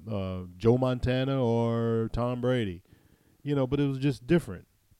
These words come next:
You, you know what I mean? It was just a different time period. They weren't playing against, who knows how Montana would have performed against today's rules and, and, and all of that. A lot of people say, "Well, Montana would, would have won twelve Super Bowls with the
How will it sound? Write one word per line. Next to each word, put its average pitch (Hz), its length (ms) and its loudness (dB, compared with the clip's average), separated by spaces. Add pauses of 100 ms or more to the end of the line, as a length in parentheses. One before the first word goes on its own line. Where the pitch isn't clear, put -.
(120)
You, 117 200 -2
you 117 120 -2
know 120 120 2
what 123 120 2
I 120 40 2
mean? 127 320 -2
It 110 120 -8
was 120 160 -4
just 123 200 -8
a 120 40 -6
different 117 440 -2
time 139 320 0
period. 107 300 -2
They 104 60 0
weren't 117 240 -2
playing 139 260 0
against, 127 260 -4
who 190 140 0
knows 175 340 0
how 135 200 -2 (520)
Montana 127 540 -2
would 120 180 -2
have 104 140 -10
performed 120 460 -2
against 113 280 -6
today's 113 640 0 (240)
rules 107 540 0
and, 98 220 -10 (480)
and, 110 140 -4
and 107 180 -4
all 101 220 0
of 98 80 -4
that. 92 260 -6 (120)
A 117 40 -12
lot 135 160 2
of 214 80 -2
people 107 260 -4
say, 110 300 -6
"Well, 101 160 -6
Montana 107 500 -4
would, 98 220 -4 (460)
would 110 120 -4
have 110 80 0
won 139 180 0
twelve 208 320 -2
Super 113 240 -4
Bowls 98 340 -4
with 101 180 -4
the 95 220 -8